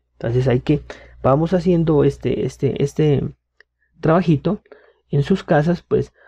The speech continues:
para que puedan calcular el valor de la constante. Bueno, para ese caso, miren, el valor de la constante es de dos punto nueve por diez a la menos diecinueve, ¿no?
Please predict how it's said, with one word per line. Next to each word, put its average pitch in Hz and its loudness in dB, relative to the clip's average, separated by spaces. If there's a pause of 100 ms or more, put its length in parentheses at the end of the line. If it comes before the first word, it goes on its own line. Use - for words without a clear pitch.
(120)
para 120 2
que - -10
puedan 131 2
calcular 131 0
el 131 2
valor 113 0
de 113 0
la 107 -4
constante. - -12 (240)
Bueno, - -6
para 131 0
ese 190 2
caso, 151 0
miren, 156 -2 (580)
el 127 -2
valor 127 4
de 156 2
la 170 0
constante 143 0
es 139 2
de 131 2
dos 135 0
punto 143 -4 (280)
nueve 170 4
por 127 0
diez 135 2
a - 2
la 123 0
menos 120 0
diecinueve, 117 -4
¿no? 180 -2